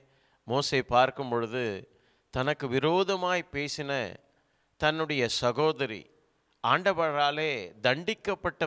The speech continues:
பிற்பாடும், "ஆண்டவரே, அவளை குணமாக்கும்" என்று சொல்லி கெஞ்சி மன்றாடினானாம். பாருங்கள், அவனுக்கு விரோதமாய் தவறாய் பேசின அவனுடைய சகோதரி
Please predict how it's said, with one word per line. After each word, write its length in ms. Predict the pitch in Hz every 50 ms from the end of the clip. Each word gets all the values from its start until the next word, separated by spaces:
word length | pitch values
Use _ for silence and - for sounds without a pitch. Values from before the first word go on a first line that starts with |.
| - -
பிற்பாடும், 680 | 135 117 - - 151 143 143 143 143 143 120 101 - - _ _ _ _ _ _ _ _ - 107
"ஆண்டவரே, 800 | 117 120 131 131 135 139 143 151 160 170 170 139 107 87 - _ _ _ _ _ _ _
அவளை 340 | - 113 113 113 113 110 104 -
குணமாக்கும்" 680 | 117 123 131 147 170 185 185 180 180 - - 190 165 151
என்று 200 | 143 139 139 135
சொல்லி 520 | - - 123 113 117 123 127 110 87 82 _ _ _ _ _ _ _ - -
கெஞ்சி 280 | 135 127 131 139 - 160
மன்றாடினானாம். 1120 | 156 131 117 110 110 110 101 120 120 117 113 107 107 98 95 87 85 80 78 76 67 - _ _ _ _
பாருங்கள், 480 | - 107 123 135 143 139 139 139 - _ _ - - -
அவனுக்கு 320 | 110 127 143 156 - 110
விரோதமாய் 840 | 98 113 113 139 165 196 226 220 233 214 214 214 208 196 170 120 - _ _ _ _ _ _ _ _ _ _ _ _ _ _ _ _ _ _ -
தவறாய் 440 | 117 120 135 170 180 185 196 226 214 - -
பேசின 580 | 165 175 170 - 185 175 170 165 151 127 - - _
அவனுடைய 400 | - 131 139 143 139 135 127 117
சகோதரி 760 | - - 117 117 120 156 170 156 143 147 131 120 95 85